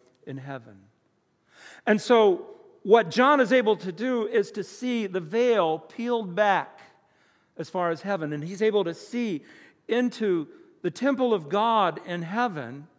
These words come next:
and he's able to see the Ark of the Covenant that is there. Now, what was the earthly Ark of the Covenant? It was the reminder to the people that God is faithful,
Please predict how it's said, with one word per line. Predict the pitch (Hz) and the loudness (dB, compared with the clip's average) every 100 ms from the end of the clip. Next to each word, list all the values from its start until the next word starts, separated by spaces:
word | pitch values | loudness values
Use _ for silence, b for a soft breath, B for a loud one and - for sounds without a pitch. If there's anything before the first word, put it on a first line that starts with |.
| _ b b b b b | _ b b b b b
and | 196 202 | 0 2
he's | 180 | 4
able | 247 240 233 | 4 4 0
to | 208 | -4
see | - - 254 180 160 B B - | -10 -6 -2 0 -2 B B -4
the | 185 | -4
Ark | - 220 220 190 - - | 0 2 2 0 -6 -6
of | 160 | -6
the | 170 | -6
Covenant | - 240 185 147 156 | -4 -4 -4 -6 -8
that | 165 156 | -6 -6
is | 160 | -6
there. | 196 214 120 117 151 _ _ b b | -6 -6 -8 -12 -20 _ _ b b
Now, | 196 | -2
what | 185 233 | 2 4
was | 220 180 | 2 -2
the | 180 185 | 0 0
earthly | 202 190 139 | -2 -4 -6
Ark | 131 123 - | -4 -8 -12
of | |
the | 117 | -18
Covenant? | - 117 104 120 _ _ _ _ b b b b | -18 -18 -18 -20 _ _ _ _ b b b b
It | 208 | 4
was | 220 156 | 6 2
the | 190 | 2
reminder | 180 180 190 262 240 220 | 2 2 2 2 -2 -4
to | - | -4
the | 185 | -8
people | - 240 - 120 147 _ b b | -8 -12 -12 -16 -18 _ b b
that | 156 151 | -8 -2
God | 180 208 | 0 0
is | 202 | -2
faithful, | - 190 170 - 120 180 | -4 -6 -6 -12 -16 -16